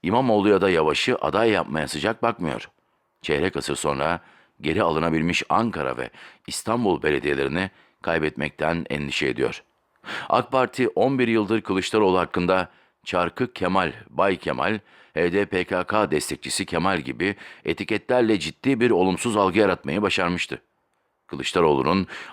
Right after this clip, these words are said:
Alevi olduğu da propaganda çalışmalarında muhafazakar camiada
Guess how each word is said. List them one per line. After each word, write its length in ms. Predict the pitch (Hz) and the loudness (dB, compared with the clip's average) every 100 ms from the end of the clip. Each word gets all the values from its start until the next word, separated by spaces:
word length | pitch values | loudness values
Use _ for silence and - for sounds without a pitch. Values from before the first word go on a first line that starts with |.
| - | -2
Alevi 280 | 78 90 117 | 2 4 4
olduğu 440 | 98 78 92 95 | 4 2 2 2
da 180 | 87 87 | 2 0
propaganda 640 | - 73 76 76 110 107 | 0 0 2 2 0 0
çalışmalarında 840 | 80 76 67 73 71 64 64 92 98 - - - | 0 -4 -2 -2 -2 -2 0 0 -2 -10 -18 -4
muhafazakar 640 | 82 92 95 104 139 135 | -2 -2 -4 -4 -2 -2
camiada 680 | 95 90 85 85 80 98 | 0 0 0 0 0 0